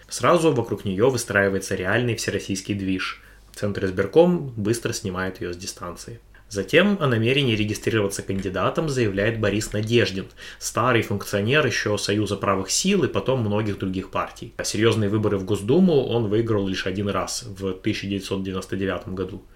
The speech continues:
Затем у него была череда провальных избирательных кампаний под разными флагами, и следующий, так сказать, электоральный успех у него был в две тысячи двадцать первом году, простите, на выборах в подмосковном городе Долгопрудный.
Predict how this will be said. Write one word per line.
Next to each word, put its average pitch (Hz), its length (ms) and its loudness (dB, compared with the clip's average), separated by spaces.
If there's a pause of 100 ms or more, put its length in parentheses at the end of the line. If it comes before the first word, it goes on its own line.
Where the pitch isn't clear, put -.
Затем 160 360 2
у 151 40 4
него 120 180 2
была 101 240 2
череда 101 420 0
провальных 101 640 0
избирательных 95 560 -2
кампаний 95 480 -4
под 95 180 -4
разными 92 380 -2
флагами, 160 580 0 (260)
и 180 160 4
следующий, 104 960 0
так - 160 -16
сказать, 95 380 -4
электоральный 98 640 0
успех - 500 -2 (240)
у 110 40 -4
него 131 240 2
был 120 180 6
в 117 100 0
две 104 80 0
тысячи 113 260 0
двадцать 101 340 -2
первом 98 340 2
году, 92 300 -2
простите, - 600 -2
на 104 160 0
выборах 139 520 2
в - 20 -16
подмосковном 104 760 0
городе 98 340 0
Долгопрудный. 95 920 -4